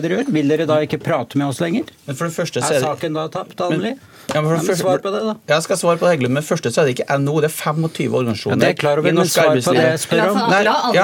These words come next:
Speaker 2: ja,
Speaker 3: få svare, da.
Speaker 2: men det, det jeg sier til deg, ikke sant? Her har du og dere på bordet et konkret forslag som vil redusere utslippene for, på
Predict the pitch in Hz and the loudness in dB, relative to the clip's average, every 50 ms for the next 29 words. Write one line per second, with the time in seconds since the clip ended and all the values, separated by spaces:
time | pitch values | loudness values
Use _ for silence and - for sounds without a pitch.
0 | 190 185 190 220 208 202 190 151 135 - - 180 175 196 202 175 143 180 185 190 | 2 0 -4 -6 -6 -4 -4 -6 -4 -2 0 2 2 2 2 2 2 2 2 2
1 | - 190 165 139 127 160 135 135 127 123 120 131 131 185 208 - 151 165 156 165 | 2 0 0 0 0 0 0 0 0 0 -2 -4 -4 -4 -4 -4 -2 -2 0 0
2 | 170 170 160 156 139 147 156 156 151 170 208 269 247 - _ _ _ _ - _ | 0 -2 -2 -2 0 0 0 0 0 -2 -2 -4 -6 -10 _ _ _ _ -20 _
3 | _ - 165 147 139 165 170 160 139 139 160 - - - - - _ _ - 170 | _ -8 -6 -4 -2 0 0 0 2 0 0 -4 -6 -12 -20 -20 _ _ -6 -4
4 | 151 139 135 147 139 127 113 113 123 156 214 262 262 175 - - - - 208 190 | -2 -2 -2 -2 -2 -2 -2 -2 -2 -2 -4 -4 -6 -10 -10 -10 -6 -6 -4 -4
5 | 170 - - 175 170 180 - - 202 170 - - 147 - - 269 - - 180 170 | -4 -6 -4 -4 -4 -4 -4 -6 -10 -10 -8 -6 -6 -6 -6 -8 -8 -8 -6 -4
6 | 175 175 175 185 175 131 117 113 107 - 117 98 92 160 170 143 127 - - 123 | -4 -2 -2 -4 -4 -4 -4 -6 -4 -2 -2 -2 -2 -2 -2 -4 -4 -6 -6 -8
7 | 110 - 123 135 156 202 220 - - - - - - - 165 170 175 170 180 170 | -6 -6 -4 -2 -2 -2 -4 -6 -14 -20 -20 -20 -12 -6 -4 -4 -4 -4 -6 -6